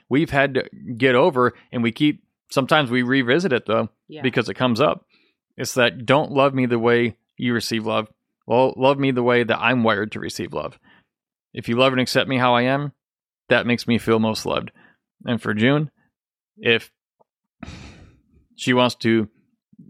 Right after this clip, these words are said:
Speaker 1: not have that, she wants to be told where she's going, what she's doing, because it makes her feel included and cared about, and that, and that she's important,
Speaker 2: Yes.
Speaker 1: and that she's wanted there.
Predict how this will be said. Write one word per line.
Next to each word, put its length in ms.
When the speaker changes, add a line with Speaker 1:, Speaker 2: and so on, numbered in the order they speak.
Speaker 1:
not 300
have 180
that, 220
she 140
wants 220
to 80
be 100
told 400
where 180
she's 240
going, 300
what 140
she's 160
doing, 320
because 280
it 40
makes 220
her 100
feel 360
included 640
and 140
cared 240
about, 380
and 100
that, 160
and 140
that 120
she's 200
important, 600
Speaker 2:
Yes. 320
Speaker 1:
and 80
that 120
she's 200
wanted 460
there. 240